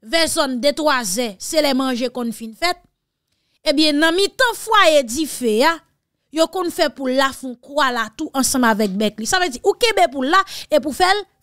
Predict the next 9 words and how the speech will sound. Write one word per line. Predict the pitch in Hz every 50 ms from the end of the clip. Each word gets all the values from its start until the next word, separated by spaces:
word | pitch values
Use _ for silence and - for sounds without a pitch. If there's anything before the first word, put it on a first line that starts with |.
| - -
fè | 480 - -
kwa. | - 277 269 226 - - - _ _ _ _ _ _ _ _ _ _ _ _ _ _ _ _ _ _ _ _ _ _ _ _ _ -
Donk, | 427 508 508 -
frè | 523 508 453
e | - 403 370 -
sè | - 466 480 480
byen | 480 480 453 427 359
eme, | 311 311 381 403 403 - _ _ _ _ _
ou | 277 339 440